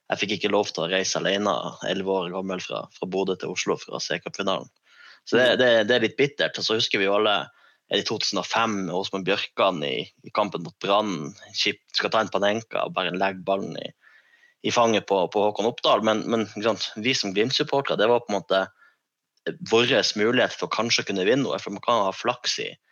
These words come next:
Speaker 1: i enkeltkamper. Eh, og Glimt har aldri vært, eh, det har aldri vært forventet at vi skulle vinne noe, men vi kunne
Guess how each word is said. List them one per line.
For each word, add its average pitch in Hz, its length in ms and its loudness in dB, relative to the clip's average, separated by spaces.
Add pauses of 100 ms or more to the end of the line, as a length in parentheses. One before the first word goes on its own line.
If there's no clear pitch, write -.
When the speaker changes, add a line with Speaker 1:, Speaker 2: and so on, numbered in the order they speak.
(240)
Speaker 1:
i 95 100 2
enkeltkamper. 127 840 -2 (320)
Eh, 95 480 0
og 92 80 -8
Glimt 113 260 0
har 90 100 0
aldri 98 220 0
vært, - 460 -4
eh, 78 160 2 (480)
det - 180 -10
har 117 80 4
aldri 131 160 4
vært 117 140 0
forventet 117 360 2
at 82 100 -6
vi 92 40 -4
skulle 104 240 0
vinne 147 160 2
noe, 78 180 2
men 85 100 -2
vi 107 60 0
kunne 104 320 0